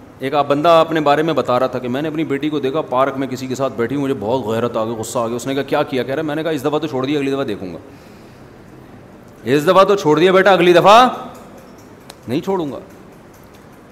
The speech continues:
کہہ رہے، ہوتے ہوتے کئی دفعہ ایسا ہوا، پھر میں نے ایک دن اپنے گھر میں دیکھا، صوفے پہ قابل اعتراض حالت میں بوائے فرینڈ کے ساتھ بیٹھی ہوئی ہے۔ اب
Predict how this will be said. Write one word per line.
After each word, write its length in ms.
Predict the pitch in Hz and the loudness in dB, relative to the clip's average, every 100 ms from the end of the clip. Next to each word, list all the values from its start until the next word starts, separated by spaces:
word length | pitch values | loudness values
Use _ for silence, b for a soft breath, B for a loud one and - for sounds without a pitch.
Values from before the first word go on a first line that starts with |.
| - - | -20 -2
کہہ 120 | 135 | 2
رہے، 100 | 185 | 6
ہوتے 300 | 185 175 190 | 6 4 2
ہوتے 260 | 185 180 180 | 2 2 0
کئی 220 | 175 175 | 0 0
دفعہ 240 | 170 185 | 0 2
ایسا 200 | 170 165 | 2 0
ہوا، 200 | 175 185 | 0 0
پھر 140 | 175 170 | -2 -2
میں 140 | 170 | -2
نے 60 | 170 | -2
ایک 120 | 143 | -2
دن 80 | 160 | -4
اپنے 200 | 156 143 | -4 -6
گھر 140 | 113 139 | -4 -2
میں 140 | 160 | 0
دیکھا، 340 | 143 139 151 143 | 0 0 0 -2
صوفے 440 | - 151 160 170 | -4 -6 -4 -2
پہ 120 | 151 | -2
قابل 340 | 143 143 143 143 | -2 0 2 2
اعتراض 400 | 127 123 139 117 | 0 2 2 2
حالت 360 | 110 135 131 | -2 -2 -2
میں 160 | 131 127 95 | -2 -4 -2
بوائے 180 | 117 131 | -2 -2
فرینڈ 280 | 131 131 123 | -2 -4 -4
کے 60 | |
ساتھ 240 | 123 127 110 | -4 -4 -2
بیٹھی 280 | 123 120 123 | -4 -6 -6
ہوئی 120 | 123 | -4
ہے۔ 60 | 123 | -2
اب 140 | 165 | -2